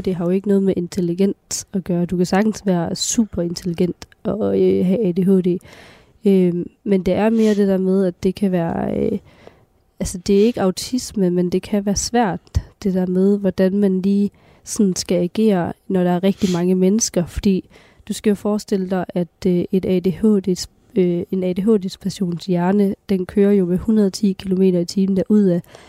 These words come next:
Så når du sidder i en forsamling med rigtig, rigtig mange mennesker, så får du impulssignaler fra alle mulige forskellige vinkler.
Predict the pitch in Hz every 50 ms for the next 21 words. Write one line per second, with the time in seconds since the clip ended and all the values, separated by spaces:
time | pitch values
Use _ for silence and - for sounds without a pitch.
0 | - _ _ - - 214 196 185 180 175 - 214 190 - - - 254 247 214 180
1 | 170 180 - - 185 - - 214 208 202 190 175 170 180 180 180 - 196 196 196
2 | - 196 185 185 180 180 - 185 185 180 185 185 190 185 185 185 202 220 - -
3 | - - 170 - - _ - - - - _ _ - - 214 - - - 202 185
4 | 180 190 180 - 190 170 185 - - - - 233 220 - - - - 208 185 185
5 | 180 170 165 185 196 185 - - 220 226 - - 208 220 233 240 233 208 190 185
6 | 190 196 196 180 165 180 - - - - - 202 190 180 170 165 - - 202 202
7 | - - 180 175